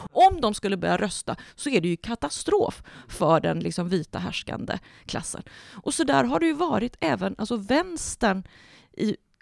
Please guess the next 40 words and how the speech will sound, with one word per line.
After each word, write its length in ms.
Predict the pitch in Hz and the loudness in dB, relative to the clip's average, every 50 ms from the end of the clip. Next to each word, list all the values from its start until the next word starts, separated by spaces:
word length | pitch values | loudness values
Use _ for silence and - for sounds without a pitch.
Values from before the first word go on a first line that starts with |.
| - - | -6 -6
och 200 | - - 247 202 | -2 0 2 2
då 100 | 220 196 | 2 2
pratar 380 | - 220 196 190 - - 180 | 2 2 0 0 0 0 0
jag 60 | 175 | 0
om 80 | 170 175 | 2 0
liksom 220 | 180 180 - 185 | 0 -2 -2 -2
de 120 | 180 175 170 | -2 -2 -2
traditionella 640 | - 180 170 175 - - 175 170 165 165 165 170 | 0 0 0 0 0 0 0 0 2 2 2 0
kommunistpartierna 840 | - 185 185 196 202 - - - - - - 247 254 247 220 185 180 | 0 0 0 0 0 -2 -2 -4 -6 -4 -2 0 0 0 2 0 0
som 180 | - - 220 - - | 0 0 -2 -2 2
är 280 | 214 254 294 311 311 247 | 2 2 4 4 2 4
de 160 | 233 208 190 | 2 2 2
dominerande 720 | 180 185 180 190 196 208 240 269 269 233 214 180 185 160 | 2 2 2 4 4 4 6 6 6 4 4 2 2 4
på 120 | - 175 | 4 4
sjuttiotalet. 640 | - 202 180 - - - - - 202 - - 214 - - - - | 4 4 0 0 -2 -8 -6 -2 -2 0 0 -2 -4 -8 0 2
De 140 | 233 247 | 4 4
har 160 | 285 - - - | 4 2 2 0
också 380 | 359 - - - - 311 311 - | -4 -4 -6 -6 -2 -2 8 10
problem 440 | - 466 359 220 180 156 - - - | 10 10 10 6 4 4 2 2 2
med 120 | - - | 0 0
indianerna. 560 | 156 160 - - - - - - - - - - - - - - - | 0 2 2 2 2 2 -4 -6 -10 -12 -16 -18 -20 -20 -20 -10 4
För 100 | - 233 | 6 6
att 120 | 214 - | 6 6
indianerna 560 | 233 220 196 190 185 170 170 175 180 185 202 - | 4 2 2 2 2 2 0 0 0 -2 0 0
inte 300 | 254 208 185 - 170 - | 0 -2 -2 -2 -6 -6
förstår 540 | - 196 - - - 285 285 254 208 180 | -4 -4 -4 0 0 0 2 4 4 4
att 160 | - 196 - - | 2 0 -2 0
deras 300 | 220 180 165 170 180 - | -2 0 0 0 -2 -4
kultur 460 | - 185 180 - - 247 254 247 233 | -4 -6 -4 -2 -2 0 0 0 0
inte 280 | 226 196 170 165 170 | -2 -2 -2 -2 -4
är 80 | 156 - | -4 -4
det 60 | 160 | -4
viktigaste 680 | 180 226 - _ - - - 302 381 349 - - 202 - | -4 -6 -8 _ -16 -8 -4 -2 -2 -2 0 -2 -2 0
utan 260 | - 185 - - 170 | 0 -2 -2 -2 -4
att 120 | 175 - - | -6 -4 -6
vi 80 | 180 | -6
måste 240 | 175 175 175 - 180 | -6 -4 -6 -6 -8
liksom 220 | - - - 175 - | -10 -10 -10 -8 -6
analysera 580 | 170 175 175 170 170 180 - 165 165 160 170 | -4 -2 0 0 0 -2 0 0 0 0 0
kapitalet. 680 | - 190 - - - - 269 277 320 294 - - - | 0 -2 -2 -2 -2 0 2 2 4 4 2 0 -4